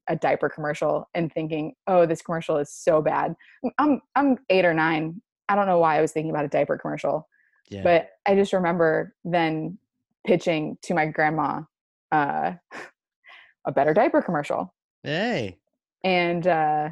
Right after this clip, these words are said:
Speaker 2: Do you remember any of the specifics, or just, like, it was bad and you're like, "No, this will be way better"?
Speaker 1: Yeah, I just remember thinking I was really funny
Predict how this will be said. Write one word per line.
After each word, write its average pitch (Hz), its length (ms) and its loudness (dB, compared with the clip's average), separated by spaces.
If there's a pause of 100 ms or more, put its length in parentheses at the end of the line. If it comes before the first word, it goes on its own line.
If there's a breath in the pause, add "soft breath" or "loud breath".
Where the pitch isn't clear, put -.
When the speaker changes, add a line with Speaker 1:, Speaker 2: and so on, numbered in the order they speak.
Speaker 2:
Do - 80 -2
you 147 60 2
remember 143 240 2
any 147 100 2
of 139 40 -2
the 131 60 -4
specifics, 127 560 -6
or 123 120 -2
just, 123 200 -8
like, 117 120 -4
it - 20 -8
was 104 120 -8
bad 101 360 -4
and 104 80 -4
you're 107 100 -2
like, 107 160 -4
"No, 143 200 -8
this 175 160 -8
will 147 60 -18
be 127 80 -12
way 156 180 -6
better"? 143 420 -10 (160)
Speaker 1:
Yeah, 277 200 4
I 269 100 4
just 269 160 -4
remember 277 260 2
thinking 220 320 -2
I 190 60 0
was 180 100 -2
really 175 160 6
funny 160 420 -6